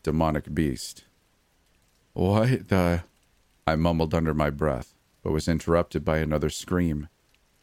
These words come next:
this one back to sounding more like a woman in pain. Upset at the idea, I realized I was going to have to go up there to get any answers. My body trembled as I forced myself up the steps,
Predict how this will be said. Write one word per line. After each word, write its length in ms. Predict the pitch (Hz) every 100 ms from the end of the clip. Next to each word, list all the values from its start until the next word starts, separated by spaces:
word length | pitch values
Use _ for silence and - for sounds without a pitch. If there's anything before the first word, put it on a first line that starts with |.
| _
this 240 | 101 -
one 120 | 101
back 240 | 87 90 90
to 80 | 87
sounding 480 | - 95 95 82 82
more 220 | 87 92
like 200 | 90 87
a 60 |
woman 280 | 85 87 87
in 140 | 85 82
pain. 460 | 107 95 78 71 - _ _ _ _ _ _ _ _ - _ _ _ - - _ _ _ _ _ -
Upset 440 | 101 - - 143
at 80 | 147
the 160 | 110 90
idea, 680 | 82 80 95 82 58 53 - _ _
I 60 | 87
realized 680 | 85 101 90 78 78 76
I 40 | 76
was 180 | 78 -
going 220 | 82 80
to 60 | 80
have 220 | 80 -
to 80 | 78
go 160 | 80
up 180 | 82 -
there 160 | 73 67
to 100 | 73
get 200 | 80 76
any 240 | 76 73
answers. 600 | 76 76 - 50 - - - _ _ _ _ _ -
My 80 | 82
body 340 | 90 87 85
trembled 520 | - - 98 82 78
as 120 | 76
I 80 | 76
forced 380 | 76 82 78 -
myself 460 | 76 - 78 71 -
up 160 | 71
the 100 | 80
steps, 580 | - - 62 - -